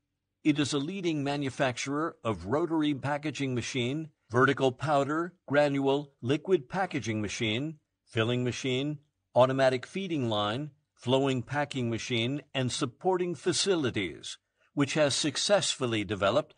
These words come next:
more than one hundred kinds of packaging machines and related equipment, and most of them meet with European standard. We have widely applied for different fields throughout the world, such as food, industrial food,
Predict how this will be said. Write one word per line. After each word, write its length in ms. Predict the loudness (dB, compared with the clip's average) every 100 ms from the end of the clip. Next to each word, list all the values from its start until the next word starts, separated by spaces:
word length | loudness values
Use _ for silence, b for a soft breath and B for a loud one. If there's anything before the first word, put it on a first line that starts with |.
| b
more 220 | 0 2
than 220 | 2 0 0
one 180 | -2
hundred 340 | -2 -2 -4 -4
kinds 460 | -2 0 0 -2
of 180 | -4 -6
packaging 520 | -4 -4 -4 -4 -4
machines 580 | -4 -4 -2 -2 -2 -6 -12 _ _
and 160 | -4 -2
related 440 | 0 -2 -2 -4
equipment, 680 | -6 -2 -2 -2 -6 -8 -12 _ _ _ _ -10
and 140 | -4
most 340 | -2 -2 0
of 120 | 0 2
them 200 | 0 0
meet 240 | -4 -2
with 220 | -4 -2
European 580 | -2 0 0 -2 -4 -2
standard. 680 | -4 -2 -2 -2 -8 -14 -20 _ _ _ _ _ _ _ _ -2
We 140 | 2
have 180 | 2 0
widely 500 | 0 2 2 2 0
applied 480 | -2 2 4 4 0
for 120 | -4
different 420 | -4 -4 -2 -4
fields 520 | -4 -2 0 0 -2 -4
throughout 380 | 0 2 0
the 80 | -2
world, 500 | -2 -2 -2 -4 -14 _ _
such 320 | -2 0 2
as 140 | 0 0
food, 420 | 6 8 8 6
industrial 760 | 2 2 2 2 0 -2 -2
food, 460 | -2 -2 -2 -2 -6